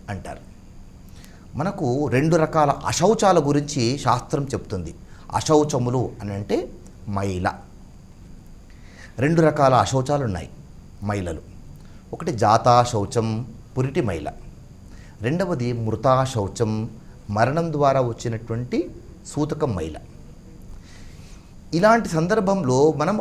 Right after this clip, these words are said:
అశుచిగా ఉంటాం కనుక, మనం ఆ సమయంలో ఏం చేస్తాము? ఆలయాలకు వెళ్ళకుండా,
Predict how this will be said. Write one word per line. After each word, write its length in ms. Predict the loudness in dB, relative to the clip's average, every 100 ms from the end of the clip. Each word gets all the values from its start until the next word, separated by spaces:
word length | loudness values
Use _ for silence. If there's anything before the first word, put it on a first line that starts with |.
| -4 -4
అశుచిగా 500 | -2 0 2 4 4
ఉంటాం 400 | 2 2 2 2
కనుక, 320 | -2 -2 0
మనం 420 | 0 0 0 0
ఆ 80 | -2
సమయంలో 420 | 0 -2 0 0
ఏం 220 | 0 -2
చేస్తాము? 600 | -4 -4 -4 -2 -2 -4 -8 -14 -12 -6
ఆలయాలకు 540 | -2 2 4 4 2
వెళ్ళకుండా, 640 | -2 -2 -4 -6 -6 -6